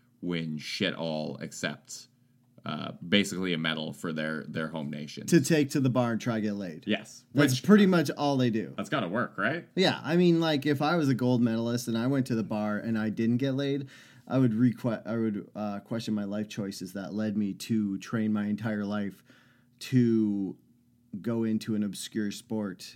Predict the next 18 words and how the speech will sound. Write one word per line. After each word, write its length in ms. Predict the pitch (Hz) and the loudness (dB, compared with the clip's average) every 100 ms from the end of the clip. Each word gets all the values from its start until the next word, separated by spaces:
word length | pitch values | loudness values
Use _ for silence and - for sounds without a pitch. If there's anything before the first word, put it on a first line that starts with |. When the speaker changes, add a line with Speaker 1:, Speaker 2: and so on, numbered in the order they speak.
| - _ - | -20 _ -4
Speaker 2:
in 160 | 113 | -2
the 60 | 107 | 0
Winter 340 | 101 104 104 | 0 -2 -2
Olympics 540 | 92 92 98 87 - - | -6 -4 -6 -8 -14 -14
just 220 | 98 - | -12 -10
to 60 | 98 | -10
win 160 | 95 | -8
a 60 | 90 | -8
gold 240 | 87 85 | -8 -10
medal. 380 | 90 98 85 71 - | -8 -8 -10 -14 -2
Speaker 1:
Oh, 200 | 170 160 | 4 4
some 260 | 214 175 165 | 4 -2 -2
countries 440 | 175 156 165 139 | 0 -2 -2 -2
reward 640 | 123 123 120 123 117 113 110 | 0 0 2 2 2 0 0
medalists 500 | 107 113 113 104 - | 0 2 2 -2 -2
with 160 | 98 85 | -6 0
bonus 380 | 110 110 107 117 | 0 0 -2 -4
money. 420 | 107 104 101 | -4 -2 -6